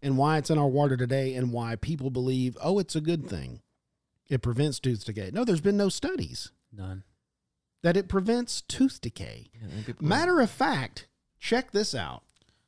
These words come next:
Speaker 2: Who?
Speaker 1: Speaking of tooth decay, check this out. I got some studies for you. British Columbia has the lowest rates of tooth decay in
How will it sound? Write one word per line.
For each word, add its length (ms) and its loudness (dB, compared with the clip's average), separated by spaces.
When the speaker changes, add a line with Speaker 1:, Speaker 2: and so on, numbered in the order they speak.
Speaker 2:
Who? 380 -4
Speaker 1:
Speaking 640 6
of 140 2
tooth 320 4
decay, 320 -4
check 240 0
this 180 -2
out. 160 -4
I 100 0
got 160 -6
some 140 -6
studies 340 -6
for 180 -14
you. 120 -14
British 320 6
Columbia 460 6
has 160 4
the 80 2
lowest 380 4
rates 400 0
of 120 -6
tooth 280 2
decay 340 -6
in 340 -4